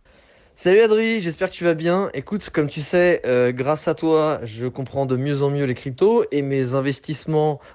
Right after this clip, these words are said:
en crypto se portent de mieux en mieux. Euh, du coup,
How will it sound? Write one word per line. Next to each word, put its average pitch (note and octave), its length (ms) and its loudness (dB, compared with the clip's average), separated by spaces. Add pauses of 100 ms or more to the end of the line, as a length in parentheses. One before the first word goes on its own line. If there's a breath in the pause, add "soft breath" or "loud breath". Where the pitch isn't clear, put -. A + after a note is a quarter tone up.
en D#3 140 2
crypto D#3 400 -2
se D3+ 140 -6
portent C3+ 260 -2
de C3+ 120 0
mieux D#3 260 0
en D3+ 60 4
mieux. D#3 280 2 (540 loud breath)
Euh, B2+ 240 4
du D3 120 -4
coup, A3+ 300 2